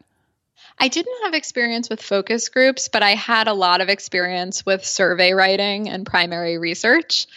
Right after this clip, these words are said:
And some of that, I think, came through. And we learned as we went. I think,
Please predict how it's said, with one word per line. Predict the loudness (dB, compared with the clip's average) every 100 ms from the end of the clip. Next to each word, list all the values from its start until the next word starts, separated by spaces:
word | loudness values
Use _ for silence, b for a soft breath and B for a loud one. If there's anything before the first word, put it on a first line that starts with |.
| B B -4
And | -4 -2
some | -2 -2
of | -2
that, | 2 2 2 -2 -4
I | -2
think, | -4 -6
came | -6 -6 -8
through. | -10 -8 -6 -6 -10 _ B -4
And | 2 4
we | 4
learned | 2 2 2
as | 2
we | -2
went. | -2 -2 -4 -6 -6 -2
I | -2
think, | 0 -2 -4